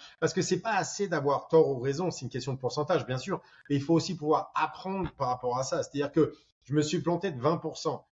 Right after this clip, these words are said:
Si la prochaine fois je me plante de v-, de quinze pour cent, ça veut dire que j'ai fait un progrès. Donc le corps se dit, OK, on va du bon côté. Donc c'est pour ça que même si on a eu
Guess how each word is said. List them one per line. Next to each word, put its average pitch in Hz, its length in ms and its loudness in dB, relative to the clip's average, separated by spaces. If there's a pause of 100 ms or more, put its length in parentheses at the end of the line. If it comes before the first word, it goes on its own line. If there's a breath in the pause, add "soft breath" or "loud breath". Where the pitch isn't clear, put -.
(120)
Si - 200 -6
la 185 140 2
prochaine 190 420 0
fois 185 240 -2
je 139 120 -4
me 139 200 0
plante 156 300 2
de 123 80 -2
v-, 113 300 -6
de 120 100 -4
quinze 202 300 -2
pour - 220 -6
cent, 220 280 -2 (580)
ça - 200 2
veut 143 60 0
dire 175 120 0
que 139 60 -4
j'ai 143 100 -2
fait 156 120 -4
un 135 100 -2
progrès. 160 420 2
Donc 120 220 -4
le 135 80 -2
corps 165 180 -2
se - 100 -6
dit, 139 160 -4
OK, 147 240 0 (460 soft breath)
on 139 80 -8
va 165 140 2
du 139 140 -2
bon 165 220 2
côté. 151 460 0 (500)
Donc 131 160 -4
c'est 127 160 -4
pour 120 160 -6
ça 190 160 0
que 165 320 -2 (220 soft breath)
même 151 180 4
si 156 200 -2
on 147 120 2
a 143 140 2
eu 147 180 -2